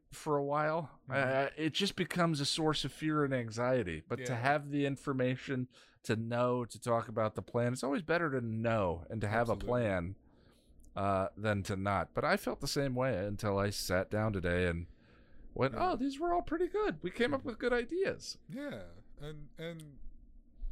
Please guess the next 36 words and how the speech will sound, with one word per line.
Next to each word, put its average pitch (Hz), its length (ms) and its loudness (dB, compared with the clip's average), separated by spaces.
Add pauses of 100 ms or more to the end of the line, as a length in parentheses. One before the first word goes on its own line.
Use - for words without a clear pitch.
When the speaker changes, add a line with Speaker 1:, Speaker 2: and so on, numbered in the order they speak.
(220)
Speaker 2:
I 185 160 2
also 220 300 0
don't 180 340 -2
feel 165 640 -2 (480)
as 147 200 -4
terrible 139 1040 0
about 117 600 -6 (220)
the 131 60 -6
last 120 380 -6
month 113 300 -10 (100)
than 110 160 -6
I 107 120 -8
did 104 320 -10 (120)
before 104 640 -8 (220)
we 104 100 -12
sat 104 220 -16
Speaker 1:
Right. 135 240 2
Speaker 2:
down 107 120 -16
and 123 80 -8
started 104 380 -12
recording, 113 540 -10
because 123 180 -14
I'm 156 80 -12
like, 202 140 -12 (200)
"No, 370 420 -6 (300)
considering 269 500 -6
everything 208 680 -2
that's 185 220 -2
going 160 400 2
on 147 340 4
and 123 240 -2 (300)
the 180 80 -6
fact - 220 -4
that 233 100 -6
we 311 140 -4 (100)
did 370 220 4